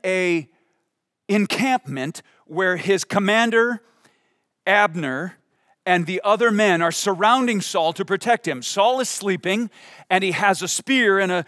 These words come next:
jar of water to wash himself in the morning right by his head. And David, in his boldness,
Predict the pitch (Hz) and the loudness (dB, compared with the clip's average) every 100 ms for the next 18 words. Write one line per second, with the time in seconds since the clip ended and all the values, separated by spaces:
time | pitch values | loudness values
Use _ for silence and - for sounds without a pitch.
0 | - 151 180 220 233 190 185 196 180 170 | -10 -8 2 4 4 2 0 2 2 0
1 | - 180 190 202 202 175 185 165 175 165 | -6 -4 0 -2 -2 -6 -4 -4 -4 -6
2 | 170 185 143 135 135 - - 185 214 202 | -2 -2 -4 -6 -10 -18 -6 -2 0 0
3 | 196 180 190 - 226 196 117 104 - _ | 0 0 -2 -2 -2 -2 -2 -6 -18 _
4 | _ _ _ _ _ _ _ _ _ - | _ _ _ _ _ _ _ _ _ -20
5 | - - 196 170 202 269 311 294 254 226 | -18 0 0 0 2 2 2 -2 0 2
6 | 226 151 147 240 277 180 131 143 - - | 0 0 0 0 0 -2 -6 -8 -10 -12